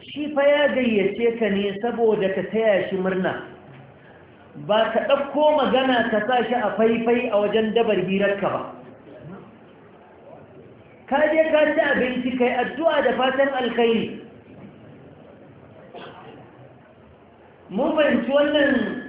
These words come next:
makasudin? "ولا يأكل طعامك إلا تقي."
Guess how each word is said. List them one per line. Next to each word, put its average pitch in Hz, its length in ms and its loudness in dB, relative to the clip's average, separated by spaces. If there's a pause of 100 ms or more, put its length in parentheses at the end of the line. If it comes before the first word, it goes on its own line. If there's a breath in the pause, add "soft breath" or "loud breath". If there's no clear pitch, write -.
(420)
makasudin? 277 760 -2 (360)
"ولا 302 360 4 (280)
يأكل 269 580 0
طعامك 247 540 2
إلا 240 440 2
تقي." 208 320 0